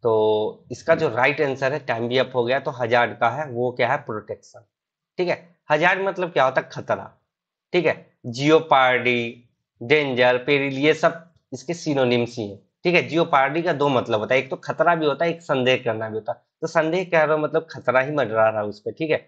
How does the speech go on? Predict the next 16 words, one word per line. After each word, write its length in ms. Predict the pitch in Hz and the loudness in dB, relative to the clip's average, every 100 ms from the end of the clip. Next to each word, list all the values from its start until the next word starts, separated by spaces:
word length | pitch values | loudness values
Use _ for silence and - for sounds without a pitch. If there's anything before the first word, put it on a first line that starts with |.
| _ _ _ - | _ _ _ 2
तो 180 | 127 127 | 2 4
आप 200 | 123 120 | 0 -4
इसको 240 | 131 - | -4 -2
एक 200 | 127 131 | -2 0
और 160 | 135 139 | 2 2
मीनिंग 300 | 135 135 139 | 2 -2 -2
संदेह 380 | 139 123 123 131 | -2 0 0 -2
के 260 | 131 135 | -2 -2
रूप 220 | 123 123 123 | -2 -4 -2
में 80 | 127 | 0
ले 160 | 123 | 4
लो, 120 | 123 143 | 2 0
उसको 300 | 123 - 123 | -6 -8 -2
बोलते 320 | 113 110 135 | -2 0 -2
हैं 120 | 110 | 0
बॉगल, 400 | 110 104 104 | 0 0 -6